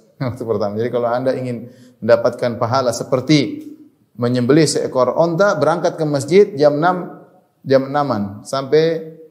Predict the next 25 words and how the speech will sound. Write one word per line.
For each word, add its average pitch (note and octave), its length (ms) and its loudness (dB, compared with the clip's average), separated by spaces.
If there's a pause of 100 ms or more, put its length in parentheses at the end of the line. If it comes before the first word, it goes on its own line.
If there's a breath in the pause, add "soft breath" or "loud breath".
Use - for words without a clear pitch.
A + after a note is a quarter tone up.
(120)
maksimal C#3 540 -4
jam B2 180 -4
tujuh C3 220 -6
lewat B2+ 240 0 (420)
dua B2+ 160 4
belas G#2+ 240 -2
menit. G2+ 400 -8 (400)
Lebih B2+ 240 -2
dari A#2+ 160 2
itu D#3+ 80 -4
sudah A#2+ 240 -6
masuk A#2 220 -10
pada G#2+ 160 -8
waktu G#2 200 -10
ke-, G2 220 -8 (400)
kedua. F#2+ 560 -8 (640)
Ya, - 240 -10
ini, A#2 400 -6
eh, - 320 -10
pendapat B2+ 320 0
dipilih A#2 240 -4
oleh A2 100 -4
Syekh A2 140 -8
Utsaimin A2+ 400 -6
rahimahullahu G#2+ 600 -8